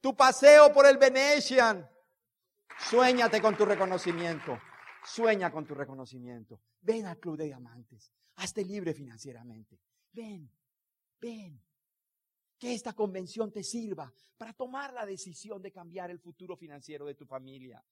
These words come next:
Nosotros en Colombia tenemos un, unos diamantes amigos muy queridos que fueron a una convención y nos dijeron, "Mire,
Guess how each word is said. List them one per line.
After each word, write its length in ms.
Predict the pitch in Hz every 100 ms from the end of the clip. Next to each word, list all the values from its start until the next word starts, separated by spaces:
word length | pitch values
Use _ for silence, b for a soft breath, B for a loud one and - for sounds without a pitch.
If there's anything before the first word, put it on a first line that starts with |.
| _ _
Nosotros 360 | - 185 208 202
en 80 | 208
Colombia 340 | 214 214 214
tenemos 400 | 208 202 220 214
un, 260 | 214 214 202 _ -
unos 300 | 220 226 156
diamantes 400 | 208 208 208 214
amigos 360 | 208 226 220
muy 160 | 190 226
queridos 500 | 226 226 233 214 - b b
que 100 | 208
fueron 200 | 208 240
a 40 |
una 160 | 233 233
convención 360 | 240 226 226 240
y 40 |
nos 160 | 240 226
dijeron, 340 | 233 254 240
"Mire, 380 | 240 277 254